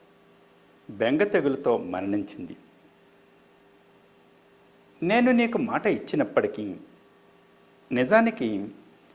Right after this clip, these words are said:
నా కూతురిని నీకు ఇవ్వడం నాకు కూడా ఇష్టం లేదు. నా పరిస్థితిని కాస్త అర్థం చేసుకో" అన్నాడు.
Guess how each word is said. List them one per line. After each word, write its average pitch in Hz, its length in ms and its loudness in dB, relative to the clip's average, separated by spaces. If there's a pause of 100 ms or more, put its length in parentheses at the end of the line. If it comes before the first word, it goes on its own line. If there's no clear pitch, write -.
(1160)
నా 170 140 6
కూతురిని 170 760 0 (200)
నీకు 156 220 2
ఇవ్వడం 110 540 2 (640)
నాకు 95 360 -6
కూడా 190 220 4
ఇష్టం 143 360 -2
లేదు. 104 240 -6 (2500)
నా 127 100 4
పరిస్థితిని 127 640 -2
కాస్త 139 300 -2
అర్థం 107 360 0
చేసుకో" 101 500 -2 (240)
అన్నాడు. 90 380 -8